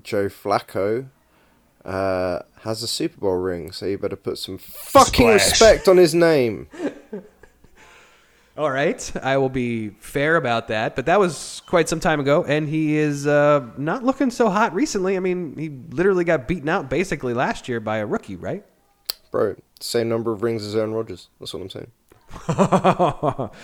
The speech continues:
Speaker 2: So do you
Speaker 1: That's
Speaker 2: think
Speaker 1: what I'm
Speaker 2: this
Speaker 1: saying.
Speaker 2: was a good investment? What was the investment? I think it was, like, a fourth round pick.
Speaker 1: Well, yeah, I mean, it was,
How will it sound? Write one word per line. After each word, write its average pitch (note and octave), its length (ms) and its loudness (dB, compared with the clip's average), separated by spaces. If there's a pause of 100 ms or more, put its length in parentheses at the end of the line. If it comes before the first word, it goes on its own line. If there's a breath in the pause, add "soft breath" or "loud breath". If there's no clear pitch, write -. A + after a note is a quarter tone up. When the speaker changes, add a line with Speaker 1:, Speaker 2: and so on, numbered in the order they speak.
(220 loud breath)
Speaker 2:
So E3 160 2
do D#3+ 80 0
you F#3 80 2
Speaker 1:
That's E3 60 -4
Speaker 2:
think F#3 120 2
Speaker 1:
what A#2+ 40 0
I'm A#2+ 60 -2
Speaker 2:
this E3 100 -2
Speaker 1:
saying. - 80 -2
Speaker 2:
was A#2+ 100 -6
a - 20 -8
good E3 180 0
investment? G3+ 400 -2
What A3+ 140 0
was G#3 120 0
the F#3+ 100 -2
investment? E3 400 -4
I - 20 -6
think D3 160 -6
it C3+ 40 -2
was, B2+ 100 -4
like, A#2 80 -2
a A2+ 40 -4
fourth C3+ 300 -6
round C#3 200 -2
pick. D3+ 180 -2 (1700 loud breath)
Speaker 1:
Well, F#3 580 8
yeah, E3 340 4
I A#2+ 80 2
mean, C3 420 2
it B2+ 160 4
was, - 800 2